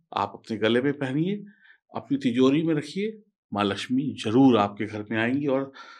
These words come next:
बहुत तेजी से आएंगी और रोज आपके घर में दिवाली होगी। एल सिक्स इसका कोड है, पच्चीस सौ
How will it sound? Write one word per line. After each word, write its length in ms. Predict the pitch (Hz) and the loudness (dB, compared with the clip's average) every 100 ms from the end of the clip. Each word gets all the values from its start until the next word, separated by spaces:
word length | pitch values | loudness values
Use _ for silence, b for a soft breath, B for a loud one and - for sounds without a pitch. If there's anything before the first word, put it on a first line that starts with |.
| B - | B -10
बहुत 340 | 110 139 - - | -4 -4 -4 6
तेजी 280 | 131 135 151 | 8 8 2
से 160 | 131 | 2
आएंगी 260 | 113 123 139 | 0 0 -4
और 120 | 120 | -4
रोज 360 | 98 120 131 110 | 4 8 8 6
आपके 240 | 101 107 | 2 -4
घर 120 | 90 | -10
में 140 | - 104 | -12 -6
दिवाली 340 | 104 104 113 | -2 0 0
होगी। 380 | 123 120 175 180 B B B B _ - | -2 -2 -4 -6 B B B B _ 6
एल 180 | 160 165 | 6 6
सिक्स 360 | - 220 220 | 2 0 0
इसका 240 | 135 - 127 | -4 -2 -4
कोड 320 | - 131 139 | 0 0 2
है, 160 | 147 165 - _ _ _ | -2 -8 -14 _ _ _
पच्चीस 580 | 143 - - 196 - - | -2 -2 -2 0 0 0
सौ 440 | 131 127 131 - | 4 4 2 -6